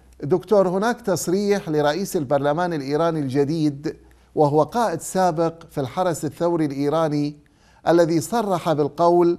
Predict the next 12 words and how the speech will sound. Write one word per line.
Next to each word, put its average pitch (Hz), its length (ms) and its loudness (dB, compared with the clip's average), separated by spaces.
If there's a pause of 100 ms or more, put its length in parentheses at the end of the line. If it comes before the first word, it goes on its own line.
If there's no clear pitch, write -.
(460)
"ستقوم 175 600 0
إيران 180 580 2 (280)
بدعم 160 520 2 (140)
أوسع 175 440 0
للميليشيات 151 920 -2 (180)
المنتشرة 151 840 0 (160)
في 165 120 -6
المنطقة". 131 580 -6 (500)
ما 196 280 2
أبعاد 165 480 0
هذا 151 200 0
التصريح 147 600 -4